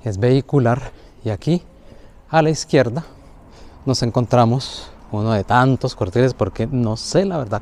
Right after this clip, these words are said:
cuántos cortiles hay aquí. Y el cortil es como esto, como pueden ver, son callecitas. Bueno, esta no es cerrada porque esta sí conduce allá, al final de esa calle. Y nos vamos metiendo acá por este callejoncito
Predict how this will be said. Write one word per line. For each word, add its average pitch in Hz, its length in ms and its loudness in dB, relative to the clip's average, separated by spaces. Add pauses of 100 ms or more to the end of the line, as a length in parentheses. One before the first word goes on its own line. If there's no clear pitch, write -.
(120)
cuántos 160 800 -4 (100)
cortiles 113 540 -4
hay 110 100 0
aquí. 110 260 -8 (500)
Y 143 60 2
el 139 100 0
cortil 160 360 -2
es 175 160 -2
como 147 240 -2
esto, - 320 -10
como 101 160 -6
pueden 117 280 -4
ver, 139 200 -6 (760)
son 117 120 -8
callecitas. 113 840 -6 (240)
Bueno, 120 160 -2
esta 131 200 -6
no 139 100 -2
es 135 80 -8
cerrada 123 400 -4
porque - 240 -14
esta 107 140 -8
sí 113 140 -12
conduce 113 460 -6
allá, 101 320 -6 (880)
al 107 100 -10
final 92 300 -8
de 104 120 -6
esa 117 200 -8
calle. 110 280 -10 (460)
Y 170 160 -6
nos 127 140 -4
vamos 110 240 0
metiendo 120 380 0
acá 139 260 -4
por 131 160 -4
este - 180 -8
callejoncito 113 840 -6